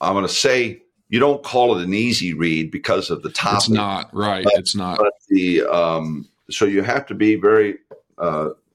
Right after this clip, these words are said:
Speaker 1: methodical going through, but your chapters are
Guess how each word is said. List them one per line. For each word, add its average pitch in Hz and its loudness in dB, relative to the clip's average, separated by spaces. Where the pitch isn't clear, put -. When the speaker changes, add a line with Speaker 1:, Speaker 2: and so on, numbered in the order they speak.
Speaker 1:
methodical 117 0
going 87 -2
through, 110 2
but 104 2
your 107 0
chapters 131 0
are 90 0